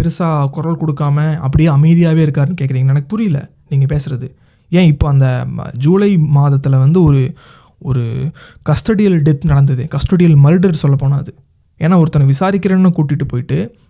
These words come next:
அந்த நியூஸ் வந்து நம்ம இன்னும் மோசம் அது. அதை பத்தி பேசணும்னா இன்னொரு பெரிய வீடியோவே தேவைப்படும். ஏன்னா அந்த ஒருத்தருக்காக குரல் கொடுத்தவர் தான் விஜய்.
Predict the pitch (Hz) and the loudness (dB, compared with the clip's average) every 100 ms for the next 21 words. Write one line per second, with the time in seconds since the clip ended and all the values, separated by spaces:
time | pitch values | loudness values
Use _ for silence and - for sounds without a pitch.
0 | _ - 139 139 190 196 180 156 214 196 | _ 0 4 6 4 2 2 2 2 2
1 | 156 139 185 233 202 175 147 131 - _ | 4 4 4 2 -2 -4 -6 -8 -14 _
2 | _ _ - 139 151 170 208 175 180 170 | _ _ -6 -2 0 0 2 2 2 2
3 | 185 196 170 156 151 170 208 190 185 185 | 2 2 2 0 -2 -2 -2 0 0 0
4 | 180 151 147 135 - _ _ _ _ _ | 0 -4 -6 -12 -18 _ _ _ _ _
5 | _ 147 190 160 185 190 175 160 175 165 | _ -2 0 2 2 2 2 2 2 0
6 | - 175 208 233 - _ _ _ _ _ | 0 -2 -2 -6 -10 _ _ _ _ _
7 | _ 170 175 202 196 160 175 165 190 190 | _ -4 0 0 -2 0 0 2 2 2
8 | 156 135 | 2 0